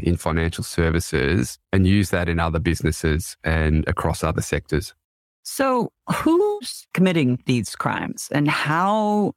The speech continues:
Speaker 2: do they gain access and what can companies do about it?
Speaker 1: Interestingly, and perhaps unsurprisingly, the largest increase in incidents that we saw from a perpetrator standpoint was from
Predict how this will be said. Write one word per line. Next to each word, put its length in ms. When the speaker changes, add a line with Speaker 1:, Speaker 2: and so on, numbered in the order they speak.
Speaker 2:
do 100
they 140
gain 260
access 960
and 440
what 240
can 160
companies 400
do 100
about 240
it? 120
Speaker 1:
Interestingly, 600
and 120
perhaps 420
unsurprisingly, 1200
the 140
largest 800
increase 520
in 120
incidents 800
that 140
we 160
saw 340
from 200
a 60
perpetrator 840
standpoint 840
was 500
from 420